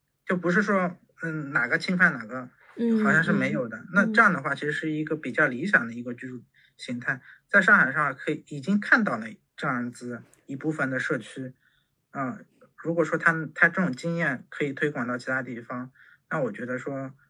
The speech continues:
Speaker 1: 我们的这种人际，就是居-，居民之间的人际关系可能不会那么紧张，我们的小区，我们的居所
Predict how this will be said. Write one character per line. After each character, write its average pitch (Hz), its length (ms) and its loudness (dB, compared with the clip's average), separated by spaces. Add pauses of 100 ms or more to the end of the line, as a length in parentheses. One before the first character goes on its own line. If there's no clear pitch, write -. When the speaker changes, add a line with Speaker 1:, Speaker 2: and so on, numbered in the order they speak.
(120)
Speaker 1:
我 127 180 -2
们 107 180 -4
的 147 140 -2
这 160 100 -4
种 120 300 -6 (400)
人 131 240 0
际， - 320 -6
就 170 100 2
是 147 220 2 (100)
居-， 180 400 0 (140)
居 202 120 0
民 156 140 2
之 151 140 -4
间 160 140 0
的 135 120 -4 (280)
人 131 100 -6
际 151 80 -2
关 170 180 2
系 170 60 0
可 160 140 0
能 139 120 -2
不 135 100 -10
会 175 100 4
那 175 80 2
么 165 100 2
紧 123 240 -8
张， 147 300 -4 (300)
我 135 140 -2
们 117 320 -6
的 160 200 4
小 113 260 0
区， 147 460 -4 (260)
我 131 160 -2
们 123 160 -2
的 156 80 0
居 160 220 -2
所 131 200 -2